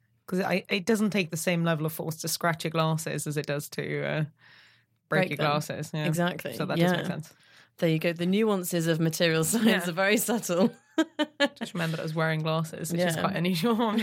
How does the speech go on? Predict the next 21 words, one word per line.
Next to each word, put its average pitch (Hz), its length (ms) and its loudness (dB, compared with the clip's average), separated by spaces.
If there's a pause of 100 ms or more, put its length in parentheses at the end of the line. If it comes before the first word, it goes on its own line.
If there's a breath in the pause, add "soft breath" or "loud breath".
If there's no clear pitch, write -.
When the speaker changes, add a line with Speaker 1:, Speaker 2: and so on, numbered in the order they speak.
(100)
Speaker 1:
<laughs> 170 160 -8
Speaker 2:
Okay, 185 320 2
so 160 440 0 (120)
we 220 560 2 (720 loud breath)
are 175 80 0
going 185 220 4
to 185 100 2
attempt - 720 -2 (220)
to 156 520 0 (360)
break 175 600 -2
this 160 540 -2 (160)
rock. - 460 -2 (580 soft breath)
It's 190 160 -2
Speaker 1:
What? 233 60 0
Speaker 2:
lucky 220 300 4
that 170 120 2
our 170 160 4
usual 165 380 0
friends 151 400 2
in 147 160 4
the 139 360 0